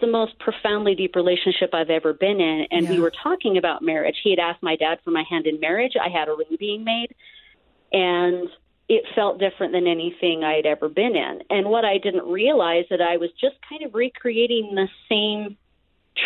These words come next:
Speaker 1: trauma or the same patterns I had been in for a while. And that was a desperation mindset and living in fear that I was never gonna find anybody. And so I overlooked a lot of red flags.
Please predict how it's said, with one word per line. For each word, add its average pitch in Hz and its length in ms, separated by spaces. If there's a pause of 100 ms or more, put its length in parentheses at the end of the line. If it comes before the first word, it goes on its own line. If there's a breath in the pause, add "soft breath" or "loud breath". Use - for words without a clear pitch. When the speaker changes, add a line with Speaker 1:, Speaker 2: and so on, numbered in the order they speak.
Speaker 1:
trauma 233 440
or 185 160
the 190 220
same 202 160
patterns 202 480
I 185 100
had 180 320
been 180 240
in 175 200 (100)
for 170 160
a 160 100
while. 151 520
And 170 160
that 175 160
was 180 180
a 175 60
desperation 170 760
mindset 160 560
and 170 200
living 170 280
in 156 160 (160)
fear 156 460 (280 loud breath)
that 170 100
I 143 60
was 156 120
never 151 200
gonna 151 180 (120)
find 190 240
anybody. 160 440
And 156 100
so 202 80
I 185 140
overlooked 220 460
a 180 40
lot 170 180
of 156 140
red 139 240
flags. 87 400